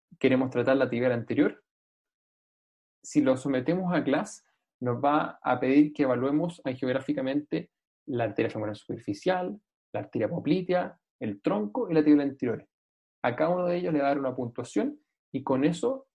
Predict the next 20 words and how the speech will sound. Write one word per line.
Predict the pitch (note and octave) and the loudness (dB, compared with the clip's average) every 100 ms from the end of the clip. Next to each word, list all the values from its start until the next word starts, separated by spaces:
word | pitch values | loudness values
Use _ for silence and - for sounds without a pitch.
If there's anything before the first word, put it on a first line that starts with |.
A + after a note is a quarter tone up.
| _ - | _ -8
me | C#3 C3+ C3+ | -4 -2 0
va | C3+ | 2
a | |
dar | D3 D3 | 4 4
una | C#3 | 4
estimación | C3+ C#3 A#2+ A2+ - E3+ A3+ F#3 | 2 -2 -2 -2 0 0 0 -6
de | B2+ | -6
la | A#2 G#2+ | -6 -6
falla | - E3+ G3 F#3+ | 0 0 0 0
de | D#3+ | 0
la | B2 A#2+ | -2 -2
técnica | E3 E3+ D3+ D#3 - - - _ _ _ _ _ _ _ _ _ _ | -4 0 -2 -2 -4 -6 -8 _ _ _ _ _ _ _ _ _ _
inmediata | - A2 A2 A#2 C#3+ E3+ C#4 C4+ - | -8 -4 2 4 4 2 -6 -2 6
y | |
de | C#3+ | 6
la | C3 | 6
sobrevida | B2 B2 B2 C#3+ | 2 0 4 6
libre | D3 D3+ D#3+ | 8 8 8
de | D#3 | 6
amputación | D#3 D3 B2+ - D3+ | 0 -2 0 4 2